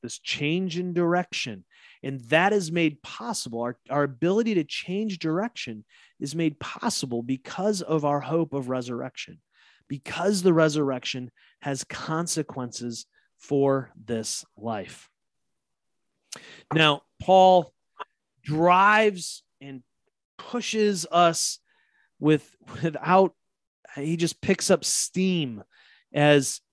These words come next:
as he, as he goes in to Romans eight. And many consider Romans chapter eight to be, uh, the, the height of not just Romans, but many consider Romans chapter eight to be the height of the scriptures,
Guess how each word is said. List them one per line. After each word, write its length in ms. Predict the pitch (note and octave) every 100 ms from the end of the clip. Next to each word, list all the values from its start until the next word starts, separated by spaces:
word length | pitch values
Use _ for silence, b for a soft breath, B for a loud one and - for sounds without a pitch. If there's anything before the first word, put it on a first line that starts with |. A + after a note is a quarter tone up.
| -
as 160 | D3
he, 180 | C#3+ C#3+ A#2 _
as 160 | - C3+
he 80 | C#3+
goes 460 | A#2+ D3 E3+ E3
in 340 | D3+ E3 D#3+ C3 _ _ _ _
to 120 | - C#3+
Romans 520 | D3 D#3+ D#3+ D3 A#2+
eight. 340 | - D3 B2 - _
And 420 | C3+ C3+ C3+ C3+
many 340 | C#3 D#3+ F3+ F3
consider 720 | - D3 - D#3+ D#3 C#3+ B2 _ _ _ _ -
Romans 480 | D3+ F3 E3+ D#3+
chapter 480 | - D#3+ C#3+ - D3+
eight 320 | B2 D3+ C#3+ -
to 200 | - C#3+
be, 580 | B2 C#3+ D3+ D3 C3+ A#2 _ _ -
uh, 300 | B2+ B2+ A2
the, 340 | A2+ C3 B2+ -
the 140 | B2+
height 420 | A2+ - D3 D#3+ - _ b b b b _
of 360 | C3+ C3 A#2+ A2+
not 300 | B2 C#3+ G3+
just 220 | F3+ D3
Romans, 500 | A#2+ B2+ E3+ C#3 A2
but 260 | - B2 A2+
many 260 | B2+ E3 G#3
consider 380 | C#3 B2 C3+
Romans 300 | B2 D3+ D3+
chapter 320 | - C3 A#2+ C#3+
eight 160 | E3+
to 60 | B2
be 80 | B2
the 80 | A#2
height 340 | - D#3 D#3+ -
of 160 | C3+
the 100 | A#2+
scriptures, 680 | A#2 - F3+ - G#2 - -